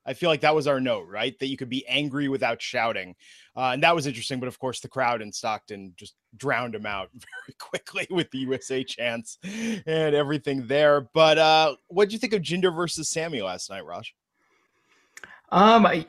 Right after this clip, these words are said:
Speaker 2: I, y-, again, y-, this is something I've said, you know, a couple weeks ago or a few weeks ago when they first put Jinder in the world title picture, is that, you know, they should have built him with someone like Sammy. And, and not a, a one-off, but do a little program with Sammy, 'cause Sammy's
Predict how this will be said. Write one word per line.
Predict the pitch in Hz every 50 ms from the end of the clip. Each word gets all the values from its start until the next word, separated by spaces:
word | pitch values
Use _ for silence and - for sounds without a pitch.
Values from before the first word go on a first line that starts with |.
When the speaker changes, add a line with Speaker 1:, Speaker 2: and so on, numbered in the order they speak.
| -
Speaker 2:
I, | - - - - - -
y-, | 185 175 156 156 156 -
again, | 139 139 139 165 160 147 143
y-, | 120 160 165 180 180 160 - -
this | 156 143 160 185 -
is | 277 226 -
something | 165 147 139 131
I've | 123 113
said, | - - 120 110 107 101 - -
you | 110 110 98
know, | 90 85 85 85 -
a | - 98
couple | - - 101 - 98 92
weeks | 110 135 - -
ago | 113 98 95 92 98 98
or | 95 98 87 80 -
a | - 101 98
few | - - 131 165
weeks | 202 117 - -
ago | 98 95 95 92
when | 92 92
they | 92 92
first | - - 117 107 107 - - - _ -
put | - 143 117 92 -
Jinder | - 104 113 110 110 107 104
in | 98
the | 101
world | 98 104 98 95 -
title | - 120 147 165 123
picture, | - - 92 82 - - 87 85 87 - - - - - - - - - -
is | 104 104 104 101 101
that, | 107 104 101 101 92 - - _ _ _ _ _ _ _ _
you | 110 104 98
know, | 95 101
they | 95 110
should | - - 160 160
have | 165 113
built | 90 113 104 104 -
him | 117 110 110
with | 113 110
someone | - - 131 123 127 123 120
like | 117 127 165 175 -
Sammy. | - - 92 73 69 67 - 90 - _ _ _ -
And, | 113 120 120
and | 117 110 98 117 120
not | 131 147 156 147
a, | 135 117 107 - -
a | 107
one-off, | 104 101 117 139 - 120 110 - -
but | - 98 95
do | 104 123 123
a | 120
little | 117 120 120 104
program | - - 117 131 131 131 113 104 98
with | 95 92
Sammy, | - - 92 87 101 107
'cause | 107 107 101 -
Sammy's | - 113 117 123 123 120 113